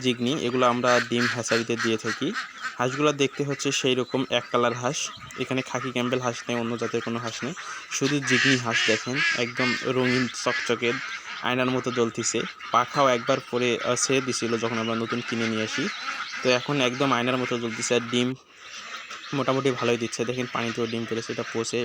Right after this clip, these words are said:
ভেসে উঠছে। তো হাঁসগুলা আমায় দেখে সব ঘরে চলে গিয়েছে। তো আমাদের খামারের ভিতরে যাই, দেখি হাঁসগুলা বিকাল টাইম, তো ওরা মনে করছে যে ওদেরকে খাবার দিয়ে একদম ভিতরে দেবো, কিন্তু এখনও সময় হয়নি, এখনও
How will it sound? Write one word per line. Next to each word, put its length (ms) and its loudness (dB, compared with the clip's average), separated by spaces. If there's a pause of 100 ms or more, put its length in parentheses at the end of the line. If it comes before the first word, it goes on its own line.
(140)
ভেসে 320 -6
উঠছে। 200 -6 (460)
তো 100 -6
হাঁসগুলা 420 4 (140)
আমায় 200 4
দেখে 160 0 (120)
সব 100 2 (120)
ঘরে 180 0
চলে 240 -2
গিয়েছে। 380 -2 (520)
তো 120 -2
আমাদের 260 0
খামারের 400 -2
ভিতরে 260 0 (100)
যাই, 200 2
দেখি 240 -4
হাঁসগুলা 440 -2 (1000)
বিকাল 300 4
টাইম, 240 4
তো 60 2 (220)
ওরা 220 6
মনে 180 2
করছে 220 0 (100)
যে 140 4
ওদেরকে 320 2 (380)
খাবার 320 2
দিয়ে 140 4
একদম 220 0 (160)
ভিতরে 240 -2
দেবো, 220 0
কিন্তু 220 -2
এখনও 260 -2
সময় 280 0
হয়নি, 240 0 (680)
এখনও 200 0